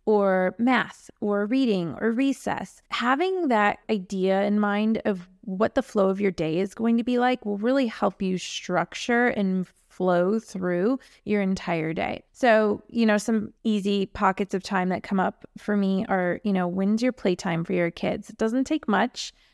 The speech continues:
If you want, you can just save ideas as you see them on Instagram or Pinterest if you're looking for some ways to mix up your playtime. But honestly, it can be as simple as, you know, we're gonna go outside from nine to nine thirty, or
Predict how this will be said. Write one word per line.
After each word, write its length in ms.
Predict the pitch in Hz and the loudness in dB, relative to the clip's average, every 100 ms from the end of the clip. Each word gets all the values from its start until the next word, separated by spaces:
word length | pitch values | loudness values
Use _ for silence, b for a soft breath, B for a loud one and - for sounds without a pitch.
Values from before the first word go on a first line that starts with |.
| b | b
If 160 | 226 - | -4 0
you 220 | 240 226 | -2 0
want, 520 | 190 185 170 285 - | -2 0 2 0 0
you 140 | 226 | -2
can 340 | 220 - 220 208 | -2 0 2 2
just 220 | 208 - | -2 -2
save 180 | 185 185 | -2 2
ideas 460 | 202 190 180 202 | 0 0 0 0
as 140 | 202 180 | -2 -4
you 80 | 180 | -4
see 160 | 175 | -4
them 120 | 165 | -4
on 120 | - 233 | -2 0
Instagram 480 | 285 - 233 214 | 0 0 0 2
or 80 | 175 | 0
Pinterest 500 | - 233 226 226 - | 0 0 0 -2 -4
if 80 | - | -2
you're 80 | 190 | -2
looking 260 | 185 196 | 0 -4
for 200 | 190 185 | -4 -6
some 160 | 180 180 | -4 -2
ways 180 | 175 175 | -2 -4
to 100 | - | -6
mix 240 | 165 151 - | -6 -6 -4
up 160 | - - | -4 0
your 140 | 233 | -2
playtime. 560 | - 233 220 233 220 214 b b b | 0 0 0 0 0 -2 b b b
But 140 | - | -2
honestly, 460 | 214 226 233 - 214 | 0 2 2 0 0
it 80 | 202 | 0
can 100 | 233 | 0
be 80 | 226 | 0
as 100 | 220 | -2
simple 280 | 220 202 | -4 0
as, 260 | 196 196 190 _ _ - | 2 2 -2 _ _ -6
you 80 | 208 | -2
know, 160 | 196 - | -2 -2
we're 160 | 202 | -2
gonna 160 | 214 208 | 0 0
go 300 | 196 190 - | 2 0 0
outside 800 | 208 - - 294 262 202 175 190 | 0 -2 0 2 4 2 0 -4
from 460 | - 185 180 180 - | -4 -2 -2 -4 -4
nine 380 | 175 - 170 208 | -8 -6 -4 -2
to 100 | 226 | 0
nine 300 | 240 240 240 | 0 0 0
thirty, 560 | 285 277 196 170 - - | 0 0 0 -2 -4 -2
or 380 | 214 208 196 | 0 2 0